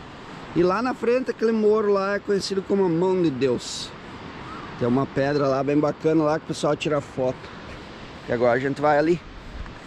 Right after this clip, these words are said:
pra tomar aquele cafezão de rei, junto com o Walter Borges.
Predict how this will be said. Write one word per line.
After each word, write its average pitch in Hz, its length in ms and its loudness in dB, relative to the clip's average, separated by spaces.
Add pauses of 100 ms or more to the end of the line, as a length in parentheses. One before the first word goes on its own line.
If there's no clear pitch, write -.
(160)
pra 131 100 0
tomar 131 240 2
aquele 131 200 -2
cafezão 143 460 2
de 156 140 4
rei, 208 600 6 (320)
junto 170 280 0
com 165 100 0
o 151 60 2
Walter 151 600 2
Borges. 151 880 2